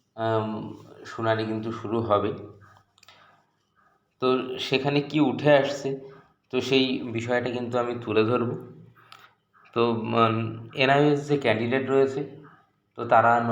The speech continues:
হাজার পাঁচশো তেত্রিশের যে প্যানেল, তো সেখানে তারা সুযোগ পাচ্ছে কিনা, নাকি তাদের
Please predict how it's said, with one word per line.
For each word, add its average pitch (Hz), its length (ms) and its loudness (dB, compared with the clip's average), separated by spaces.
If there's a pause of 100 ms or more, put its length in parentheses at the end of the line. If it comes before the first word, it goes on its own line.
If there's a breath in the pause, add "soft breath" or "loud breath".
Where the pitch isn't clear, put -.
হাজার 110 280 -4
পাঁচশো 117 320 -4
তেত্রিশের 107 680 -8
যে 110 140 -2 (880)
প্যানেল, 107 340 2 (560 loud breath)
তো 117 100 -6
সেখানে 117 460 -2
তারা 110 480 4 (100)
সুযোগ 107 340 -6
পাচ্ছে - 360 0
কিনা, 113 240 -2 (1000 soft breath)
নাকি 117 240 -2
তাদের 117 280 4